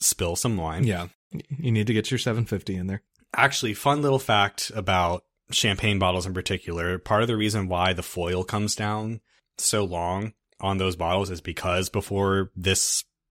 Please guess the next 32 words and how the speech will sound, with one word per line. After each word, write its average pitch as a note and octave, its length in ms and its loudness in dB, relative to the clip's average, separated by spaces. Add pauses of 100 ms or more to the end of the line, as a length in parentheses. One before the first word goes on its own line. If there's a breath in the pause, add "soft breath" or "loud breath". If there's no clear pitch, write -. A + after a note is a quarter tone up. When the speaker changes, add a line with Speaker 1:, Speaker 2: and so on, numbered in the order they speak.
(160)
Speaker 1:
step - 460 4 (120)
was F#2+ 160 0
added F2+ 280 0
to G2 60 -2
the E2+ 80 -4
process, F#2 680 0
Speaker 2:
Oh, F#2 200 0
no. E2 440 -8
Speaker 1:
it A#2 140 4
was G2+ 340 2
to G#2 100 -2
hide E2+ 600 0 (320)
how A2 180 0
much F#2 200 -2
of F#2+ 60 -4
the F#2 80 -4
wine E2+ 240 -2
had F2+ 140 0
been F2+ 160 2
lost - 500 4
Speaker 2:
<laughs> G3+ 80 4
Speaker 1:
during F#2+ 340 4
the E2+ 80 4
disgorgement. F#2+ 500 -2 (200)
Well, G#3 100 8
but G3 140 6
they A3 120 4
didn't D#3+ 300 4
really C#3 220 6
have B2 140 4
the A2 60 -2
technology F#2+ 840 -2